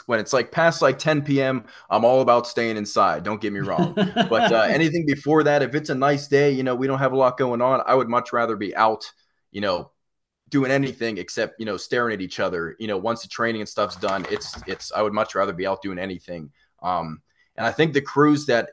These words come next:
Speaker 1: emphasize, you know, they wanna run calls, they wanna, you know, just be active and doing something, whether it's pre-planned, just doing something is better than just sitting there. I think you can always find something to do.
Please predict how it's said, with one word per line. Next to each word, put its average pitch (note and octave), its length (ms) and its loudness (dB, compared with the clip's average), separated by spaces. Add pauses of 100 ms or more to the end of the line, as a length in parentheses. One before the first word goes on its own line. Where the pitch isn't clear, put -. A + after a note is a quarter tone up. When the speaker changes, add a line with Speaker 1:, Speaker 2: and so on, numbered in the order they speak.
Speaker 1:
emphasize, B2+ 840 0
you A2 120 -8
know, G2+ 180 -2
they G2+ 140 -2
wanna C3 260 2
run D3 260 2
calls, C#3 380 0
they A2 80 -2
wanna, A#2 340 -2
you A#2 140 -4
know, A#2 100 -2
just A#2 240 -8
be A2+ 180 -8
active A#2 440 0
and G#2 100 -6
doing A#2+ 240 -4
something, B2 540 -4 (300)
whether G#2+ 200 0
it's F#2 140 -6
pre-planned, C#3+ 580 0
just A2 220 -12
doing C#3 260 4
something G2+ 720 -4 (260)
is G#2+ 180 -4
better A2+ 300 4
than G#2+ 140 -4
just G2 240 -6
sitting E2 240 -2
there. D#2+ 220 -6
I G#2+ 100 -2
think A#2+ 180 -6
you A2 100 -10
can A2 140 -4
always C3 460 4
find A2+ 240 -2
something A#2 320 -4
to G2+ 60 -4
do. F#2 440 -2